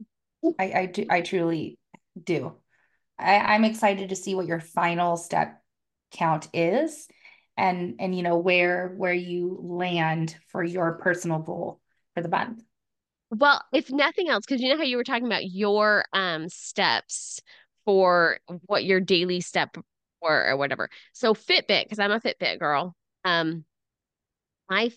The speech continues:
Speaker 2: Fitbit, it's a Fitbit app, is really cool 'cause it shows you what your average is per month
Speaker 1: Oh,
Speaker 2: for
Speaker 1: cool.
Speaker 2: however long you've had Fitbit products, okay?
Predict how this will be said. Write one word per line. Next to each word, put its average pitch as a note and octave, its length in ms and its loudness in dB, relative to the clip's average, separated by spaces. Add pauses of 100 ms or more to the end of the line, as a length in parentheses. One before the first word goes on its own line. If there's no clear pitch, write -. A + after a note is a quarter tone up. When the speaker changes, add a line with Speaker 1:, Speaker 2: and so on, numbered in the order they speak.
Speaker 2:
Fitbit, G#3 520 0
it's G3 120 -8
a G3 60 -4
Fitbit - 400 -4
app, D3+ 300 0
is F3+ 160 -4
really G3 240 2
cool G3+ 260 -2
'cause - 200 -14
it E3+ 100 -6
shows F3+ 360 -2
you F#3 140 -4
what E3 120 -4
your E3+ 180 0
average F3 420 -2
is D#3+ 160 -4 (180)
per F#3+ 140 -2
month E3+ 380 -4 (1000)
Speaker 1:
Oh, F#3+ 160 4
Speaker 2:
for G3 140 0
Speaker 1:
cool. G3+ 100 6
Speaker 2:
however G3+ 240 2
long G3 240 2
you've F#3 160 -2
had E3+ 280 -4
Fitbit - 340 -4
products, - 540 -8
okay? E3 340 -2